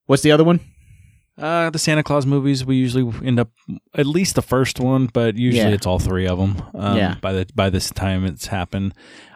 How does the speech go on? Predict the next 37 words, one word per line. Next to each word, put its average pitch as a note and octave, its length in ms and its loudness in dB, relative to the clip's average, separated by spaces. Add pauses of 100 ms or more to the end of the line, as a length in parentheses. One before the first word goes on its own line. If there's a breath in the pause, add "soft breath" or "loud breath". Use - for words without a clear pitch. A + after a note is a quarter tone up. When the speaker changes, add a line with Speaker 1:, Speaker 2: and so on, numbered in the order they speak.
Speaker 2:
Um, B2 360 0
I C3 200 -2
personally C3+ 420 0
like A#2+ 180 2
to B2 80 0
watch A#2 220 0
the G#2+ 320 0
Charlie B2+ 220 0
Brown A#2+ 200 2
Christmas B2+ 380 -2
movie. C3 340 0 (460 loud breath)
Um, - 80 -4
Speaker 1:
I A2+ 340 2
do A#2+ 40 2
like A2+ 240 0
that G#2+ 200 -2
one A2+ 160 -2
as B2+ 100 -2
Speaker 2:
I, A#2+ 180 4
Speaker 1:
well. G#2 160 -4
Speaker 2:
the, C3+ 420 -2
no D3 240 -2
one D3+ 120 0
else B2 180 -2
really A#2 140 0
cares A#2 240 -2
to A#2 40 0
watch A2 240 0
it, G#2 80 -2
so - 140 -2
I'll G#2 100 2
watch F#2+ 220 0
that F#2 100 0
one F#2 140 -2
probably G2 240 0
by G2 100 0
myself. F#2 380 0